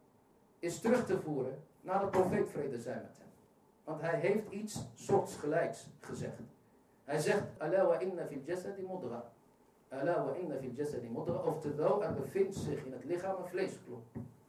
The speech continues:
Wanneer deze vleesklomp goed is, dan zal alles goed zijn.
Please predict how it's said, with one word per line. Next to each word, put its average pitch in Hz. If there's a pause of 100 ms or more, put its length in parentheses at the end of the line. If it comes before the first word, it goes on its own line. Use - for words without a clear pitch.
(540)
Wanneer 226
deze 190
vleesklomp -
goed 226
is, 220 (440)
dan 147
zal 143
alles 143
goed -
zijn. -